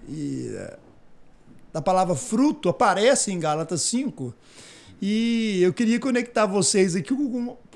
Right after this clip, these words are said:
com o contexto do Gálatas cinco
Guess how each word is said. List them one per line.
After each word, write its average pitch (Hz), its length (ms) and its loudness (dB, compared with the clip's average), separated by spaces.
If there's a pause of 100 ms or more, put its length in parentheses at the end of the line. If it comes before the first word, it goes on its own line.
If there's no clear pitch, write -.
(100)
com 262 200 2
o 269 200 -4
contexto 285 680 2
do 208 160 0
Gálatas 214 400 4
cinco - 460 -2